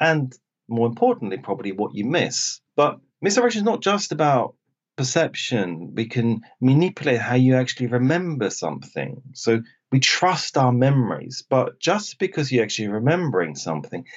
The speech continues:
doesn't mean that that's what you've actually experienced. And the reason for this is that memory is a reconstructive process.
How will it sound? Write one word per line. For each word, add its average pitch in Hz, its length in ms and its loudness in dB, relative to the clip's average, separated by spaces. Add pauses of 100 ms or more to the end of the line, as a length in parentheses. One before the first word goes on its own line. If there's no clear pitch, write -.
(220)
doesn't 160 360 4
mean 123 440 4
that - 260 -4
that's 104 320 -2
what 95 120 -8
you've 92 160 -10
actually 82 380 -6
experienced. - 1040 0 (480)
And 131 100 -2
the 170 60 4
reason 262 340 4
for 110 160 0
this 98 240 0
is 113 140 -6
that 120 260 2 (260)
memory 143 380 4
is 127 120 0
a 120 60 2
reconstructive 117 1000 -2
process. - 800 -6